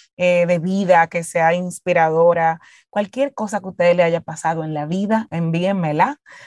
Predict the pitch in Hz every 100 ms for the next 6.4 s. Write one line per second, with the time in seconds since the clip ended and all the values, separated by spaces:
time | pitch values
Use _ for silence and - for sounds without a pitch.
0 | - - 180 185 180 170 175 185 202 190
1 | - 180 180 160 156 175 214 202 165 175
2 | 190 202 196 175 160 165 175 170 165 -
3 | 170 175 156 151 160 196 240 262 277 196
4 | 165 156 165 196 170 151 143 - 160 147
5 | 151 151 165 202 226 170 160 165 180 170
6 | 165 214 160